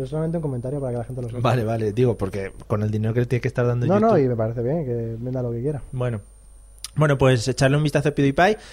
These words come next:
Speaker 2: Pay, como se llame,
Speaker 1: Ese
Speaker 2: que,
Speaker 1: tío.
Speaker 2: que además,
Speaker 1: Tío
Speaker 2: eh,
Speaker 1: Rubius, ¿eh?
Speaker 2: el, el, el que copia al Rubius en Suecia.
Speaker 1: Sí.
Speaker 2: Sue-, sueco, ¿no?
Speaker 1: Es sueco, sí.
Speaker 2: Vale.
Speaker 1: Eso es curioso. Pues normal, cualquiera esperaría que el más,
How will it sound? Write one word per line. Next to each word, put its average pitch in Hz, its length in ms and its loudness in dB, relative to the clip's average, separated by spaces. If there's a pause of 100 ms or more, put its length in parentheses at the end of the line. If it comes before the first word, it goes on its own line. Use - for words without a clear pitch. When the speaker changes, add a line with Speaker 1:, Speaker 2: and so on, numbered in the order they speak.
(640)
Speaker 2:
Pay, 190 280 2 (220)
como 120 300 0
se 120 240 2
llame, 202 400 4 (260)
Speaker 1:
Ese - 80 -8
Speaker 2:
que, 139 300 2
Speaker 1:
tío. 160 260 4 (220)
Speaker 2:
que 143 100 0
además, 131 640 0 (100)
Speaker 1:
Tío - 160 0
Speaker 2:
eh, 120 80 4
Speaker 1:
Rubius, 147 280 2
¿eh? 165 80 -8 (680)
Speaker 2:
el, 110 420 -2
el, 113 240 -2
el 117 140 -6
que 123 80 -4
copia 151 240 2
al 127 80 0
Rubius 101 540 -4
en 113 180 -4
Suecia. 104 420 -2
Speaker 1:
Sí. 135 60 -4
Speaker 2:
Sue-, 147 280 2
sueco, 113 300 0
¿no? 143 180 -4
Speaker 1:
Es 175 140 2
sueco, 151 260 2
sí. 139 200 0
Speaker 2:
Vale. 113 200 -6
Speaker 1:
Eso 175 160 2
es 170 60 2
curioso. 127 380 0 (840)
Pues 139 120 -2
normal, 135 300 0 (420)
cualquiera 147 260 2
esperaría 143 320 4
que 147 80 2
el 165 60 2
más, 151 320 -2